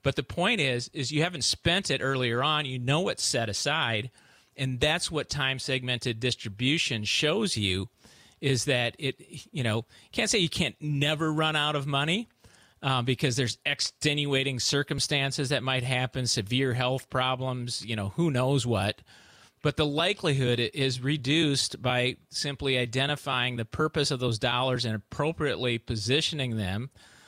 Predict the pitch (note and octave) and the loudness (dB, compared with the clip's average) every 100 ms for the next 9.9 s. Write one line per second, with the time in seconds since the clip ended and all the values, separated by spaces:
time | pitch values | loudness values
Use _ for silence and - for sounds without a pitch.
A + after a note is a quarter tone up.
0 | - - A#2+ B2 - D3 D3 D3+ B2+ B2+ | -20 -10 -4 -2 0 -2 0 0 2 0
1 | B2+ D#3 A#3 A#2+ B2+ C#3+ G3+ F3+ D#3 D3 | 0 -2 0 -2 0 2 2 2 2 2
2 | A#3 - D3 C3 B2+ B2+ - - _ _ | 2 0 0 0 0 -2 -6 -20 _ _
3 | _ _ _ _ D#3+ E3+ - - E3+ F#3+ | _ _ _ _ 4 4 2 2 4 4
4 | F#3 F#3+ C4 G3 C3 D3 D#3 F3 G3 B3 | 4 4 4 2 0 0 0 0 0 0
5 | G#3 C3 B2 D3 C#3+ E3+ D#3+ C#3 B2+ D#3 | 0 0 0 2 2 2 0 0 0 0
6 | A3+ F3+ G#2 D#3+ A#2 D3 A3 C#3+ - D#3 | 2 0 -2 -4 -2 0 0 -2 0 -2
7 | - D#3+ F3 F3+ D#3+ D#3+ D3+ C#3 B2+ A#2+ | 0 0 0 0 2 2 -2 -4 -4 0
8 | D3+ D#3 C#3 C#3+ D3 D#3 D#3 D#3 - _ | 2 2 2 2 4 4 2 0 -4 _
9 | - _ _ - - C3+ B2 A2+ B2+ | -20 _ _ -20 -4 0 2 2 -2